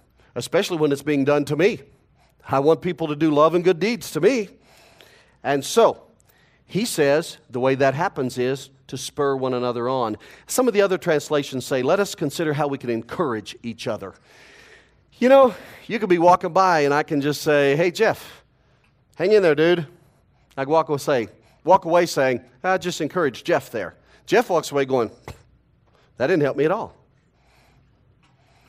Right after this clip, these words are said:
Uh, I know, you know, Dwayne th-, probably th-, thinks I'm a friend or something like that,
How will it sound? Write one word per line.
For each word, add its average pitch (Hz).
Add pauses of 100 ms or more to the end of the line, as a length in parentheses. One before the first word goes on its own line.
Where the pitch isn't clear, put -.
(160)
Uh, 127
I 131
know, 143
you 175
know, 147
Dwayne 147
th-, - (840)
probably 131
th-, 123
thinks 160
I'm 135
a 127
friend 151
or 127 (160)
something 143
like 110
that, 180